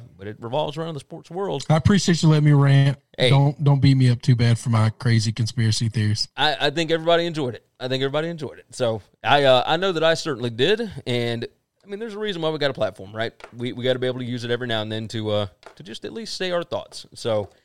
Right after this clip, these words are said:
Speaker 1: we appreciate you guys for letting us do that each and every day. Uh, we really thank you for jumping in on the S B R chat. That has been a lot of fun. If you will continue to do that, five thirty P M Central Time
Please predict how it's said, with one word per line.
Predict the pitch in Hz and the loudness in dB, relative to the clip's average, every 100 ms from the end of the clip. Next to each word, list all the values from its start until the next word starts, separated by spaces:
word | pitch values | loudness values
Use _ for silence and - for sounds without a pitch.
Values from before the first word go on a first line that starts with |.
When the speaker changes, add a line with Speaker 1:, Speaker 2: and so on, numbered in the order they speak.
| _ _ | _ _
Speaker 1:
we | 156 | -4
appreciate | 202 240 220 214 | -2 -2 0 0
you | 196 | 2
guys | 175 180 | 4 4
for | - | 2
letting | 165 170 | -2 0
us | 151 | -2
do | 120 156 | -4 0
that | 139 139 135 | 2 0 -2
each | 165 143 | -12 -8
and | |
every | 143 143 | -8 -8
day. | 123 123 120 117 113 - | -2 0 2 -2 -8 -6
Uh, | 110 107 107 | -4 -4 -4
we | 127 127 127 - - | -8 -6 -8 -10 -18
really | 120 185 175 | -8 -6 -6
thank | 147 151 139 | -6 -8 -8
you | 151 | -10
for | 135 | -8
jumping | 113 135 127 | -6 -6 -4
in | 131 | -6
on | 120 | -4
the | 113 | -4
S | 127 | -4
B | - 117 | -4 -2
R | 127 127 | 0 0
chat. | - 107 107 - _ 110 | 0 0 0 -4 _ _
That | 123 135 | -4 -4
has | 120 | -6
been | 113 120 | -6 -4
a | 113 | 0
lot | 110 | 0
of | 107 | 0
fun. | 107 104 104 - _ _ | -4 -6 -6 -12 _ _
If | - 131 | -6 -4
you | 160 | 0
will | 214 | 0
continue | 202 180 196 190 | 0 -4 -6 -6
to | 165 | -8
do | 165 175 | -6 2
that, | 165 156 | 2 2
five | 170 170 160 | 0 0 -4
thirty | 175 | -8
P | 156 165 | -8 -6
M | 160 | -6
Central | 151 165 165 143 | -6 -10 -12 -10
Time | 139 143 143 139 | -4 -2 -2 -4